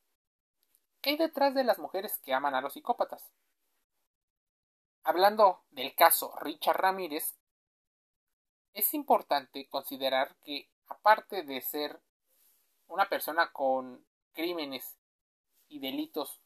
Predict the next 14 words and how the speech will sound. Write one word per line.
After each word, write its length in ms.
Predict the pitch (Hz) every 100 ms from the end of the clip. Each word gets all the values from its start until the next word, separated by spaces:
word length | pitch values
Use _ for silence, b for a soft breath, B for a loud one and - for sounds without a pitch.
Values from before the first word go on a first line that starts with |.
| _ _
muy 380 | 147 151 180 214
sonados, 500 | 240 226 151 170 -
durante 520 | 147 147 147 147 - -
su 320 | - - 147
juicio 460 | - 240 - 190
quedó 240 | - 165 202
claramente 600 | 262 269 254 233 240 240
en 60 |
evidencia 640 | 185 160 151 165 170 202 - b b b _ _
que 100 | 254
era 180 | 262 -
casi 880 | 247 240 - 247 240 226 220 208
un 140 | 226 294
animal. 500 | 269 226 349 339